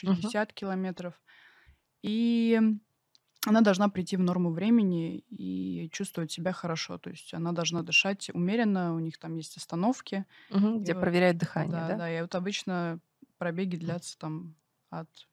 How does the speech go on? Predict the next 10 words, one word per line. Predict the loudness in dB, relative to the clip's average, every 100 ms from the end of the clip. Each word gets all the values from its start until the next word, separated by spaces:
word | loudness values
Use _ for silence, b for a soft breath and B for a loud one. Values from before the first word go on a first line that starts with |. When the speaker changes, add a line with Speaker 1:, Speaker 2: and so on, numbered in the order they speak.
| _ _ -6
Speaker 2:
трех | -2 -2
часов | -6 -12 -12 -12 -12
и | -12
более. | -10 -10 -10 -10 -14 _ _ _ _ _
То | -10
есть | -4
это | 0
очень | 0 2 2
долго. | 2 0 -2 -6
Speaker 1:
Офигеть. | -8 -8 -16